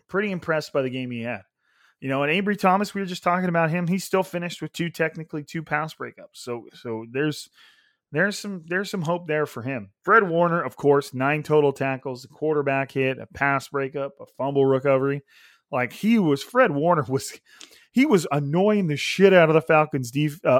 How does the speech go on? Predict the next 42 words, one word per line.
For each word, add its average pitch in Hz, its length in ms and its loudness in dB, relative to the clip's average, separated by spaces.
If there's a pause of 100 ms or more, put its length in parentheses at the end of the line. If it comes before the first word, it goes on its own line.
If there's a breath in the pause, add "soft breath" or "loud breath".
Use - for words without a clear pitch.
offense, 160 480 4
and 120 160 -4
he 165 160 -2
was 113 300 -2
loving 117 420 2
it. 107 120 -12
He 190 100 -10
was 226 160 -10
flying 202 360 -2
all 190 180 2
over 180 180 0
the 175 80 -4
place, 180 360 -4
hitting 180 220 -10
people. 175 360 -8 (260 loud breath)
One 190 180 0
guy, 160 320 0
offensive 170 480 -2
lineman, 160 360 -6
pushed - 340 -8
him. 170 200 -4
He 170 120 -4
pushed 170 320 -4
him 147 80 -8
back. 156 240 -4 (360 soft breath)
And 147 280 -2 (400)
I 170 160 0
understand 170 440 0
you're 147 120 2
like, 131 160 2
"Oh, 147 120 2
an 120 80 -4
offensive 127 440 -8
lineman 131 360 -8
versus 123 240 -10
a - 20 -12
linebacker? 147 520 -4
That's 131 140 -6
kind 131 160 -6
of 117 80 -4
a 131 40 -4
mismatch." 120 440 -10